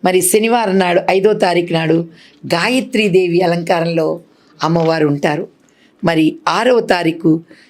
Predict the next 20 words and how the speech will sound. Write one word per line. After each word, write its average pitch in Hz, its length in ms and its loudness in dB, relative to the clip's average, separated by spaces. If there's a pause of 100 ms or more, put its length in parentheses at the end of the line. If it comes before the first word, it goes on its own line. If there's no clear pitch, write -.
(120)
శ్రీ 277 160 0 (180)
మహాలక్ష్మి 208 760 -2
అలంకారంలో 160 580 -2 (560)
ఉంటారు. 170 380 -2 (520)
ఏడవ 214 300 4 (140)
తారీఖు 170 400 2 (540)
రాజరాజేశ్వరి 180 1000 0 (140)
అమ్మవారు 160 420 0 (500)
లలితా 208 440 0 (580)
మహాత్రిపుర 190 580 0 (140)
సుందరి 170 400 0
అలంకారంలో 165 640 -4 (420)
మనకు 185 260 -2 (140)
దర్శనం 175 300 -2
ఇవ్వడం 170 280 0
జరుగుతుంది. 165 460 -4 (520)
మరి 202 200 0
ఎనిమిదో 233 280 2 (140)
తారీఖు 196 360 2 (600)
భవానీదేవి 208 720 2